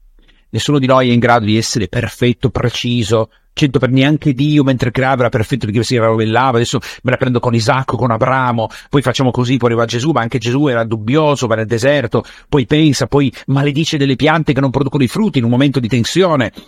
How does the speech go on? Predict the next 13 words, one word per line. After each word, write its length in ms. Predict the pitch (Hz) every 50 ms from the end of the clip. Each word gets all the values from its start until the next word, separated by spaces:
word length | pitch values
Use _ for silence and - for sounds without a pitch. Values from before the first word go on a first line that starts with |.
| _ - - _
eh, 340 | - 131 127 123 123 120 113
anche 320 | - - 147 156 143 147 147
quando 240 | - 143 139 135 135
è 40 |
sulla 240 | 117 - 151 139 127
croce 380 | - 160 170 180 165 147 - 123
dice, 200 | 123 107 - 147
"Eli, 300 | 175 190 185 170 160 151
Eli, 320 | 156 185 202 190 175 160 -
Eli, 360 | 160 196 208 185 170 175 190
Eli, 240 | 214 214 190 175 160
lama 280 | 165 190 214 196 175
sabachthani", 800 | 156 - 190 185 180 - - - 185 196 190 170 156 143 131